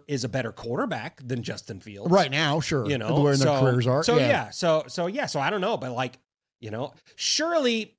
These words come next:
Speaker 1: I don't know. I don't imagine that Arizona takes a quarterback.
Speaker 2: Okay, all right.
Speaker 1: And if that's the case, they take wide receiver, right?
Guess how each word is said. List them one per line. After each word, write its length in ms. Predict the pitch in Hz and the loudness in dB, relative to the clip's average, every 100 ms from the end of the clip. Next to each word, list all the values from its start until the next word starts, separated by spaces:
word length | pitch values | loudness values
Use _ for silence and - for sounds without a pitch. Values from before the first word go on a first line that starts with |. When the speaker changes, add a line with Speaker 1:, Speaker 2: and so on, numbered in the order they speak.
| _ - | _ -2
Speaker 1:
I 100 | 220 | 0
don't 80 | 175 | 0
know. 120 | 117 - | -4 -2
I 200 | 202 302 | 2 2
don't 240 | 269 240 | 2 0
imagine 760 | 180 156 147 175 165 208 220 226 - 139 196 | -2 -2 -2 -2 0 -2 -2 -8 -16 -8 0
that 320 | 196 190 _ - | 0 0 _ -2
Arizona 420 | 180 190 180 202 | 0 2 0 -2
takes 280 | 196 196 190 | -2 -4 -4
a 60 | 196 | -4
quarterback. 600 | 196 202 202 208 220 - | -2 0 -2 -4 -6 -4
Speaker 2:
Okay, 280 | 170 220 120 139 | 2 2 2 0
all 80 | 170 | 0
right. 160 | 143 - _ 151 _ - | 0 -4 _ -20 _ -2
Speaker 1:
And 200 | 190 185 | 0 0
if 240 | 180 180 - | 0 -2 0
that's 260 | 180 - | 0 0
the 100 | 208 | -4
case, 420 | - 180 170 165 - 131 117 | 0 0 0 -4 -10 -8 -2
they 160 | 170 | -2
take 300 | 160 165 156 | 0 -2 0
wide 240 | 143 139 110 | 0 0 -2
receiver, 380 | - 226 156 | -6 -4 -2
right? 320 | 110 123 196 | -2 -2 -2